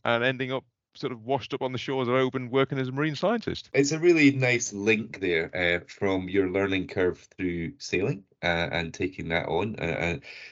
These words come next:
Speaker 2: to actually getting involved in learning and lecturing and your involvement within, uh, marine sciences. It's, it's <laughs> actually a really nice link there.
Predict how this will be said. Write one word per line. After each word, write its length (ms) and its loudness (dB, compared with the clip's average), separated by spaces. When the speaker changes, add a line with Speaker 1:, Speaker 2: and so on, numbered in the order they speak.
Speaker 2:
to 400 8
actually 400 4
getting 220 2
involved 640 2
in 180 0
learning 460 0
and 420 -2
lecturing 680 2
and 200 -2
your 120 2
involvement 540 0
within, 540 2
uh, 120 2
marine 340 4
sciences. 640 4
It's, 220 -4
it's 340 0
<laughs> 0 -
actually 300 6
a 20 8
really 220 4
nice 320 2
link 300 2
there. 200 4